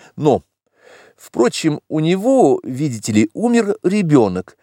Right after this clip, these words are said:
то есть, в сущности, две девочки, обе одна с другой, в скарлатине. Что ж, он вдруг так был убит, что всё грустил,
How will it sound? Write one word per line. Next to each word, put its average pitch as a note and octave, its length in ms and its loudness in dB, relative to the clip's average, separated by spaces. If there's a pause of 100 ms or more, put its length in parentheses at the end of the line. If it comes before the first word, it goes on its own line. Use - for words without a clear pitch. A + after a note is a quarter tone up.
(180)
то A#3+ 60 -6
есть, A#3+ 160 -4
в - 80 -12
сущности, A3+ 580 -2
две F#3+ 300 0
девочки, B2+ 640 0
обе A#2+ 320 2
одна C3+ 240 0
с A2+ 80 -10
другой, C3 320 0
в - 60 -20
скарлатине. B2+ 640 -2 (580)
Что A#3+ 340 0
ж, - 140 -10
он G3 240 0
вдруг F3 320 -4
так G3+ 300 -2
был F#3 280 0
убит, F3 340 -2
что F3+ 200 -2
всё - 200 0
грустил, F3 720 -2